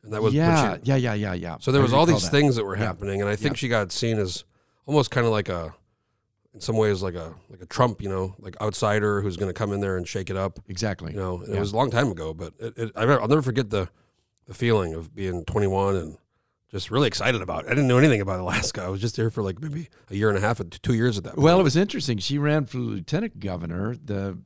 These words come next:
Speaker 2: the four years before.
Speaker 1: Two thousand two, yeah,
Speaker 2: Yeah.
Speaker 1: correct.
Speaker 2: <clears throat> And I think Lauren Lehman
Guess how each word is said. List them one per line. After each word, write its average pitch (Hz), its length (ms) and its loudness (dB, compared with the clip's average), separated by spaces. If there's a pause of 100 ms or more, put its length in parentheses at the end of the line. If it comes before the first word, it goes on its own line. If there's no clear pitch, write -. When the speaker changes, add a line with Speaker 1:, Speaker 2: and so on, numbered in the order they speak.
(140)
Speaker 2:
the 98 360 -4 (100)
four 120 160 0
years 110 240 0
before. - 140 -2
Speaker 1:
Two 131 60 4
thousand 120 220 4
two, 131 140 6
yeah, 110 120 2
Speaker 2:
Yeah. 98 60 0
Speaker 1:
correct. 98 380 0 (220)
Speaker 2:
<clears throat> - 280 -14
And 190 320 -2
I 131 140 -2
think 135 160 -6
Lauren 123 260 0
Lehman 110 560 -2